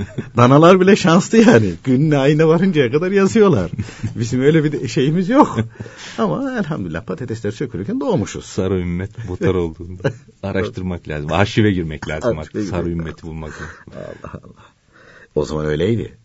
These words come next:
Speaker 1: Mesela dinlerdim ben babaannemlerden falan. Bir tipi olmuştur. Mesela, e, yüz koyun, e, uçurumdan düşmüştür falan.
Speaker 2: Telef
Speaker 1: Ha,
Speaker 2: olmuştur.
Speaker 1: ha, telef olmuştur. O kendileri için milattır.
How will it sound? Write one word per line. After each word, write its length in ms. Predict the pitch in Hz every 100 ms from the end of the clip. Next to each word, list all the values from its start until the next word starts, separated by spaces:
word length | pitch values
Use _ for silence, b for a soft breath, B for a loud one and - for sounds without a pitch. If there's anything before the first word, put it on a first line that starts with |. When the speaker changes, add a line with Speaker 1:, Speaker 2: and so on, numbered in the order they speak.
| _ b b b
Speaker 1:
Mesela 340 | 71 76 69
dinlerdim 380 | 78 82 85 67
ben 180 | 64 58
babaannemlerden 640 | 67 65 62 62 64 60
falan. 280 | - 202 247 _ B B B _
Bir 120 | 120
tipi 240 | 117 123 143
olmuştur. 500 | - 143 - - 170
Mesela, 520 | 92 - 82 113 -
e, 280 | 78 78 53 _ -
yüz 200 | 85 113
koyun, 380 | 110 80 101 127 117
e, 140 | 82 80
uçurumdan 500 | - - 87 82 76
düşmüştür 440 | 64 71 65 -
falan. 240 | - - 50
Speaker 2:
Telef 220 | 90 82
Speaker 1:
Ha, 120 | 120
Speaker 2:
olmuştur. 260 | 110 71 -
Speaker 1:
ha, 100 | 73 -
telef 260 | 92 78
olmuştur. 340 | - 73 - 185 B B
O 80 | -
kendileri 420 | 156 147 139 147
için 200 | 156 185
milattır. 640 | 160 135 131 123 120 -